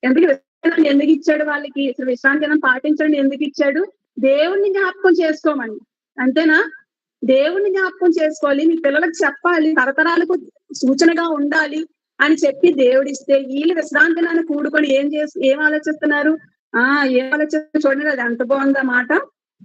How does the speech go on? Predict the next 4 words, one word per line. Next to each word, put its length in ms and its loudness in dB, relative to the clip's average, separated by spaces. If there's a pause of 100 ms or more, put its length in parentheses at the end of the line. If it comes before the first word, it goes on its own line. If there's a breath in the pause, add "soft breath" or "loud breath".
(360)
"తూము 240 6
చిన్నదిగాను 800 0 (260)
రూపాయి 480 0
ఎక్కువదిగాను 580 -2